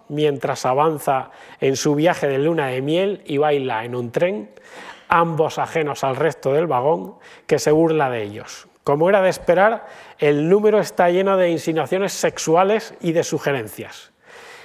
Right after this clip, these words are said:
"Iré a por mis calzones, tú ve a por tu picardías", dice cantando, evidentemente, el recién casado. "Iremos arrastrándonos hasta Búfalo". Cantan en el estribillo con letra acerca de la pérdida de la inocencia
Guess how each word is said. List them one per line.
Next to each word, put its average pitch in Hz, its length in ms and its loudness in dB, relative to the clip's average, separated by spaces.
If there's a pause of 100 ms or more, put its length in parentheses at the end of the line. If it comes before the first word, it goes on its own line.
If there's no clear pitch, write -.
(180)
"Iré 175 280 6
a 202 100 4
por 175 180 4
mis 202 220 0
calzones, 208 840 -2 (220)
tú 190 180 2
ve 185 260 2
a 151 200 -2
por 139 180 -2
tu 135 180 -4
picardías", 120 920 -6 (580)
dice 156 540 0
cantando, 156 840 -4
evidentemente, 139 920 -6 (320)
el 170 180 4
recién 151 380 0
casado. 107 480 -8 (480)
"Iremos 165 640 2
arrastrándonos 170 840 0
hasta 127 300 -2
Búfalo". 123 520 -2 (560)
Cantan 165 460 2
en 151 80 2
el 151 140 2
estribillo 180 760 0
con 143 280 0
letra 180 480 2
acerca 170 500 2
de 147 140 2
la 127 260 -4
pérdida 151 400 2
de 170 80 4
la 180 140 4
inocencia 151 760 -2